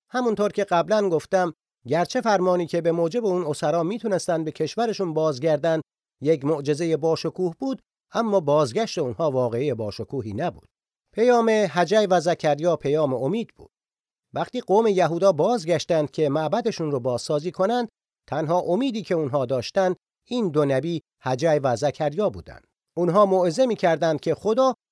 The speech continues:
بخت و اقبال اونها را باز خواهد گرداند. خدا با اونهاست و بنابراین اونها آینده‌ای خواهند داشت. قوم یهودا به جز پیامی که از این دو نبی می‌شنیدند،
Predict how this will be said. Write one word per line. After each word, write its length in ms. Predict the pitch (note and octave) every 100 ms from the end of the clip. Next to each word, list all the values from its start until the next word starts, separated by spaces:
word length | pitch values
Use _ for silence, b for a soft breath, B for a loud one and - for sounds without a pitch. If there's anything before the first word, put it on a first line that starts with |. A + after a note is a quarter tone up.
| -
بخت 260 | F#3+ A3 -
و 40 |
اقبال 420 | F#3 D#3+ D#3 A3+ F#3+
اونها 320 | D#3 C3+ E3+
را 120 | C3+
باز 280 | C#3 G#3+ G3+
خواهد 300 | C3+ G2+ F#2+
گرداند. 540 | F#2 D#2 D#2 C#2 _ _ _ _ _ _
خدا 340 | - F#3+ A3+
با 140 | G#3+ G3
اونهاست 520 | G3 D#3 A3 A#2+ -
و 100 | A2+
بنابراین 500 | C3 E3 D#3+ E3 G3
اونها 300 | E3+ C#3 F3+ - _ -
آینده‌ای 580 | C#3+ E3+ F3 F#3+ A#3+
خواهند 460 | G3 C3+ G2 F2+ E2
داشت. 360 | D#2 - - _ _ _ _ -
قوم 240 | A#3 A#3
یهودا 540 | G#3+ G3+ E3 F3+ G3+ G3 _ _
به 160 | C#3 G3
جز 240 | F3+ F#3+ -
پیامی 420 | E3 A#3+ B3 G#3
که 160 | G3
از 180 | F3 D#3+
این 180 | A#3 C4
دو 120 | G3
نبی 260 | D#3+ C3+ C#3
می‌شنیدند، 680 | D#3+ D#3 G3 G#3+ B3 A#3+